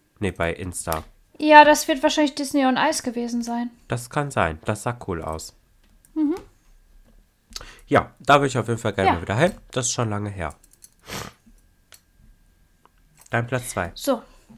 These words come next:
Speaker 2: Ich möchte jetzt meinen Platz zwei bitte völlig vorurteilsfrei, wertfrei, möchte ich das jetzt sagen können. Weil das ist nicht, das ist schon länger so.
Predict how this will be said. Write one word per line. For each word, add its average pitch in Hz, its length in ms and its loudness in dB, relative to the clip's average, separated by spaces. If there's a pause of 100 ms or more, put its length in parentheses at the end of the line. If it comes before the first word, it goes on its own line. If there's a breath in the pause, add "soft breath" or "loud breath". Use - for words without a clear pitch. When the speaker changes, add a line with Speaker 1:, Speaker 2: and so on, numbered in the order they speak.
Speaker 2:
Ich 370 160 -2
möchte 403 260 0
jetzt 349 180 0
meinen 302 220 4
Platz 294 260 -2
zwei 247 200 4
bitte 262 220 -6
völlig 269 300 -2
vorurteilsfrei, 226 920 -4 (100)
wertfrei, 226 720 -2
möchte 220 280 -10
ich - 80 -16
das 233 200 -10
jetzt 214 120 -14
sagen 247 260 -2
können. 330 220 -6 (560 loud breath)
Weil 247 380 6 (1400)
das 403 360 4 (120)
ist 269 220 2
nicht, 359 520 2 (1800)
das 349 140 0 (360)
ist 294 160 -2
schon 311 140 4
länger 208 320 2
so. - 200 -14